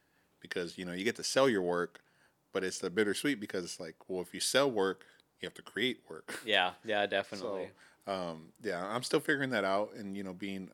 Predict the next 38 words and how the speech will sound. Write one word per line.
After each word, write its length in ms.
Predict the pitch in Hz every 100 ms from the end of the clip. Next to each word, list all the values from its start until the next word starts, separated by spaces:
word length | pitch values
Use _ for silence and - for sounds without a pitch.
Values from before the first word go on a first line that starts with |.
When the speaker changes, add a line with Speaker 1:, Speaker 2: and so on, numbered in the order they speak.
| -
Speaker 1:
um, 300 | 82 90 - - - _ -
you 120 | -
know, 100 | 90
like, 240 | 85 80 -
self, 260 | - 87 -
self-represented 920 | - 101 87 90 85 85 82 85 82
and, 140 | 82 78
and 260 | 80 80 -
selling 340 | - 87 82
primarily, 440 | - 82 82 85
th-, 220 | 82 - - _
you 80 | 104
know, 60 | 82
through 200 | - 98
me, 240 | 92 143 139
Speaker 2:
Yeah, 60 |
yeah. 100 | 120 101
Speaker 1:
through 100 | 92
our 120 | 82
space. 400 | - 92 90 - - - - _ _
And, 180 | 98 92
and, 140 | 107 110
and 140 | 113
you 100 | 120
know 160 | 120 95
this 140 | 85
too, 160 | - 87
it's 160 | -
just, 240 | 87 - -
you 60 |
know, 60 | 92
you 200 | 92 95
gotta 180 | 110 90
be 180 | 92
on 100 | 92
top 280 | 85 87 85
of 100 | 85
it. 200 | 85 82